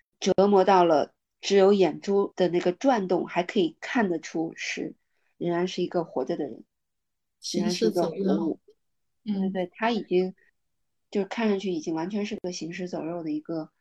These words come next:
Speaker 1: 完全麻木的状态了。所以我觉得他这个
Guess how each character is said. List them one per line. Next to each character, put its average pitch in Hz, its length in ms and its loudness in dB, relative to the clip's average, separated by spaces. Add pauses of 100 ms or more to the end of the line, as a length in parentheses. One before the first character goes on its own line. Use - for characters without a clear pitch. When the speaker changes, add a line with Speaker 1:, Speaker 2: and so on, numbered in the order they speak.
(200)
Speaker 1:
完 180 240 -2
全 185 260 -2
麻 156 200 -4
木 190 140 -2
的 160 80 -4
状 156 220 -8
态 165 180 -14
了。 - 80 -18 (1300)
所 - 120 -6
以 233 60 2
我 233 100 8
觉 196 160 6
得 226 60 4
他 247 300 -2
这 233 180 0
个 196 240 4